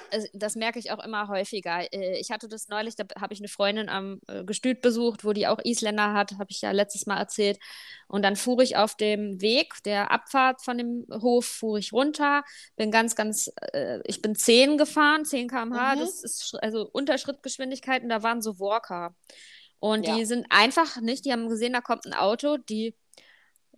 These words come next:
Speaker 2: haben sich einfach dann da hingestellt und haben
Speaker 1: Oh
Speaker 2: das,
Speaker 1: Gott,
Speaker 2: haben
Speaker 1: ja.
Speaker 2: meinen Weg blockiert und so, „Oh, was fährt man hier mit der dicken Karre?“ So eine, so eine Sprüche kommen dann.
Speaker 1: Ja,
Speaker 2: Und dann
Speaker 1: oh
Speaker 2: hat die
Speaker 1: Gott,
Speaker 2: auch noch
Speaker 1: ja.
Speaker 2: mit Walkingstöcken aufs Auto am liebsten schlagen wollen.
Speaker 1: Was?
Speaker 2: Die Leute, die haben,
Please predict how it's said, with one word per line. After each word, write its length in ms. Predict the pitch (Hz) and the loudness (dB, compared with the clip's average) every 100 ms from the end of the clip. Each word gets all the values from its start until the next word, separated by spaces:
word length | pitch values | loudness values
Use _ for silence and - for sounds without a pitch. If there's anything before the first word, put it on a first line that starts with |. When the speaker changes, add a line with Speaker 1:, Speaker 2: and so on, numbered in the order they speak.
| 226 | -4
Speaker 2:
haben 180 | 262 214 | -2 0
sich 140 | 190 | 0
einfach 260 | 175 170 180 | 0 -2 0
dann 220 | 180 190 | 0 2
da 80 | 185 | 0
hingestellt 640 | 208 330 427 - 202 208 | 0 4 2 6 6 6
und 180 | 196 202 | 2 -2
haben 140 | 202 | -2
Speaker 1:
Oh 20 | |
Speaker 2:
das, 220 | 202 196 - | -2 -6 -2
Speaker 1:
Gott, 80 | 214 | 2
Speaker 2:
haben 120 | 214 | 4
Speaker 1:
ja. 40 | |
Speaker 2:
meinen 280 | 208 208 196 | 4 2 2
Weg 220 | 226 285 | 2 2
blockiert 380 | 247 233 - 226 | -4 -4 0 -2
und 160 | 233 208 | -2 -4
so, 160 | 202 208 | 0 2
„Oh, 180 | 226 262 | 2 0
was 180 | 226 | 0
fährt 240 | - 294 285 | 6 8 6
man 120 | 277 | 0
hier 100 | 277 | -2
mit 140 | 277 | 2
der 80 | 269 | 0
dicken 240 | 262 - 254 | 0 -8 0
Karre?“ 320 | 285 285 269 | 0 2 -2
So 80 | 262 | -2
eine, 240 | 262 240 | -4 -6
so 80 | 240 | -8
eine 100 | 254 | -8
Sprüche 380 | - 277 285 320 | -8 -6 -6 -6
kommen 260 | 330 330 | -6 -6
dann. 160 | 349 370 | -6 0
Speaker 1:
Ja, 440 | 226 240 247 262 262 | 8 10 8 4 0
Speaker 2:
Und 80 | 277 | 0
dann 120 | 277 | 4
Speaker 1:
oh 20 | |
Speaker 2:
hat 160 | 277 285 | 2 2
die 60 | |
Speaker 1:
Gott, 80 | - | -2
Speaker 2:
auch 80 | 269 | 0
noch 100 | 285 | 0
Speaker 1:
ja. 60 | |
Speaker 2:
mit 180 | 269 - | -2 -2
Walkingstöcken 720 | 220 285 381 392 - 330 330 247 | 0 0 0 -8 -8 -10 -8 -8
aufs 220 | 214 - | -8 -6
Auto 300 | - 208 381 | -6 -4 -2
am 140 | - 196 | -4 -4
liebsten 320 | 202 - 202 | -8 -10 -12
schlagen 460 | - 170 180 190 190 | -6 -2 0 -2 0
wollen. 160 | 185 | 6
Speaker 1:
Was? 100 | 370 | 8
Speaker 2:
Die 40 | 339 | 8
Leute, 300 | 247 311 285 | 8 4 2
die 180 | 269 269 | 4 4
haben, 180 | 285 | 4